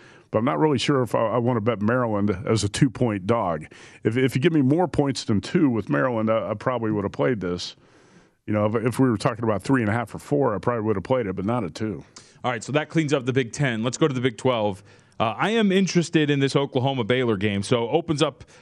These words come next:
Speaker 2: uh, some spots opened, um, let's see, eight and a half with a total of one thirty-five and a half. It's a projected seven-point line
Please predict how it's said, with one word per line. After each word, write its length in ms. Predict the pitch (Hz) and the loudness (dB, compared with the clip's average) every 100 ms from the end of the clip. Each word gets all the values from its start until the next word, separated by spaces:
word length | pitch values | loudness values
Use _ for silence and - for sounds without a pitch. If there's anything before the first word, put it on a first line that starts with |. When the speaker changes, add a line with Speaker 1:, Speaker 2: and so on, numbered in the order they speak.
| - | -4
Speaker 2:
uh, 100 | 113 | 0
some 180 | 190 294 | 0 0
spots 240 | - 151 | 0 0
opened, 340 | 156 143 117 95 | 0 0 -2 0
um, 600 | 98 95 92 90 87 98 | -2 0 -2 -4 -8 -8
let's 160 | 110 | -8
see, 120 | - 85 | -8 -2
eight 180 | 151 185 | -2 -2
and 80 | |
a 20 | 110 | -6
half 380 | 95 87 90 | -4 -6 -6
with 100 | 113 | -6
a 40 | 98 | -4
total 240 | 120 113 | -2 0
of 40 | 107 | 0
one 120 | 107 | 0
thirty-five 420 | 104 104 107 98 | -2 -2 -2 -2
and 100 | 95 | -4
a 40 | |
half. 120 | 104 101 | -4 -6
It's 120 | 101 | -8
a 40 | |
projected 540 | 95 101 147 160 127 104 - _ | -8 -2 -2 -2 -4 -4 -16 _
seven-point 600 | - 151 151 123 123 117 | -2 -2 0 -2 -2 0
line 400 | 117 113 107 104 | 0 2 2 -2